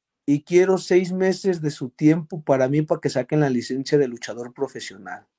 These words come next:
Este, me termina la muchachita, si es que ama la lucha libre, si no la ama, pues va a ser uno de más.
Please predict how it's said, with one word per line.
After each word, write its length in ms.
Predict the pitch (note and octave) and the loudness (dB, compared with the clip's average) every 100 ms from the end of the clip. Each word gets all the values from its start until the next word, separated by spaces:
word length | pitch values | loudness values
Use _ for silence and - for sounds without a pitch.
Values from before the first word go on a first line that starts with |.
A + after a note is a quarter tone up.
| _ _ _ _ _ _ _ _ _ _ _ A#3+ - | _ _ _ _ _ _ _ _ _ _ _ -20 -12
Este, 460 | C#3+ A#2 - B2 | -6 -6 -6 -2
me 120 | B2 | -2
termina 380 | B2 B2+ C3 D3+ | -2 0 2 4
la 60 | D3+ | 2
muchachita, 640 | B2+ A#2+ G#2+ - E3 D#3 | 0 -4 -6 -2 0 2
si 140 | D3+ C3+ | 2 0
es 100 | C3+ | -2
que 100 | C#3+ | -2
ama 160 | C#3 | 0
la 100 | B2+ | 0
lucha 280 | A#2+ B2 - | 0 -2 -4
libre, 320 | B2 D3 D#3 | 2 4 4
si 140 | D3 C#3 | 2 2
no 120 | C#3 | 4
la 120 | D#3 | 4
ama, 220 | F#3 F#3+ | 4 2
pues 140 | - B2 | 2 -2
va 60 | |
a 40 | A#2 | -2
ser 160 | A#2+ | -4
uno 220 | A#2 A#2 A#2 | -4 -2 -2
de 80 | |
más. 320 | A#2 C#3 D#3 | 0 0 -2